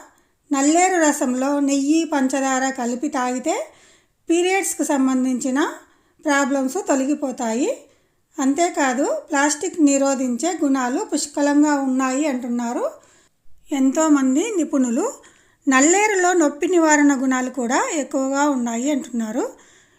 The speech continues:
ఇది ఒక ఆస్పిరిన్ టాబ్లెట్కి ఈక్వల్గా ఉంటుందని, ఇందులో ఔషధ గుణాలు నొప్పి నివారణకు బాగా ఉపయోగపడతాయని చెబుతున్నారు. నల్లేరులో యాంటీబ్యాక్టీరియల్, యాంటీ ఫంగల్, యాంటీ ఆక్సిడెంట్లు పుష్కలంగా ఉంటాయి.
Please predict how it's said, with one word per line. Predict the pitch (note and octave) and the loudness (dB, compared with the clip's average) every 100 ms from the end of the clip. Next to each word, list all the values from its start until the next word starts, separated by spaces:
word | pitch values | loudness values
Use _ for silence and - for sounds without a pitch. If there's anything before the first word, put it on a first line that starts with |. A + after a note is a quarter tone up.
| _ D#4+ | _ 0
ఇది | D4+ E4 | 2 2
ఒక | D4+ D4+ | 2 2
ఆస్పిరిన్ | C4+ C#4+ D4 - F4+ E4+ E4+ - | 2 2 0 -2 0 0 0 -2
టాబ్లెట్కి | C#4+ B3+ C4+ B3 - F#4 A#4 | 0 2 0 -4 -4 -2 0
ఈక్వల్గా | D4+ D4 D#4+ C#4+ C#4 D#4 | 0 -2 -2 -2 0 2
ఉంటుందని, | C#4 C4 B3+ B3 A3+ D#4 C5 - _ _ _ _ _ - | 2 0 -2 -4 0 -2 -4 -14 _ _ _ _ _ 0
ఇందులో | D4 D4+ D4 D#4 G#4+ C#4+ | 6 8 8 6 2 0
ఔషధ | C#4+ E4 | 0 2
గుణాలు | D4+ D4 C4 A#3+ C4+ C5 C5 E4 | 2 2 0 -2 -2 -2 -2 -4
నొప్పి | C4 B3+ D#4+ | -4 -2 4
నివారణకు | D4+ C#4 C4 B3+ A#3+ F#4 | 4 4 2 0 -4 -6
బాగా | F#4+ C4+ B3+ C#4+ D4 | -4 -2 0 0 0
ఉపయోగపడతాయని | C4 C4 C4+ C4+ C4+ A#3+ A#3 B3+ A3+ A3 G4 D#5+ _ _ _ _ _ - | 0 -2 -4 -4 -4 -6 -4 -4 -4 -2 -2 -4 _ _ _ _ _ -2
చెబుతున్నారు. | C4 B3+ C#4+ B3+ A3+ C4 D5+ - _ _ _ _ _ - | -2 0 -2 0 -2 -4 -4 -8 _ _ _ _ _ -2
నల్లేరులో | C#4 C#4+ E4 F#4+ F#4+ F4 F4 | 2 4 4 4 4 4 4
యాంటీబ్యాక్టీరియల్, | D4 C#4 D4+ F4 D#4+ D#4+ D#4+ D4 D4 D4 | 4 4 2 2 0 -2 -2 0 2 2
యాంటీ | C4+ C4 C#4 D4 D#4 | 2 2 0 0 -2
ఫంగల్, | D4 C4 C4 C4+ C4 | -2 0 0 0 0
యాంటీ | C4 C#4 D4 | 0 0 0
ఆక్సిడెంట్లు | C4+ C4 - A#3+ A#3 E4 | 0 -2 -4 -4 -4 -4
పుష్కలంగా | D4 - - C#4 C#4 C#4+ C#4 | -4 -6 -2 0 0 0 0
ఉంటాయి. | B3 A#3+ A#3+ B3 | -2 -4 -4 -2